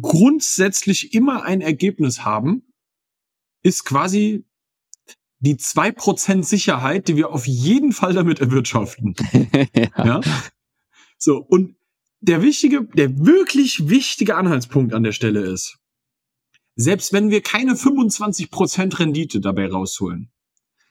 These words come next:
Speaker 1: dann sind zwei Prozent immer noch mehr als null.
Speaker 2: Richtig. <laughs>
Speaker 1: Und das ist so unfassbar wichtig zu verstehen, wenn man, äh, wenn, wenn's da drum geht, einfach nur erstmal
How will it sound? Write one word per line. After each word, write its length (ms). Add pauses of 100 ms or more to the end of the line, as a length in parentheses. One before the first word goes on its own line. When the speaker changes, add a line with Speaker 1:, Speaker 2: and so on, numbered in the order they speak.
(100)
Speaker 1:
dann 180
sind 220
zwei 340
Prozent 680
immer 280
noch 220
mehr 200
als 200
null. 340 (640)
Speaker 2:
Richtig. 440
<laughs> 1160 (1700)
Speaker 1:
Und 180
das 140
ist 140
so 100
unfassbar 880
wichtig 380
zu 140
verstehen, 480
wenn 100
man, 240
äh, 100 (160)
wenn, 280
wenn's 200
da 120
drum 260
geht, 240
einfach 380
nur 180
erstmal 460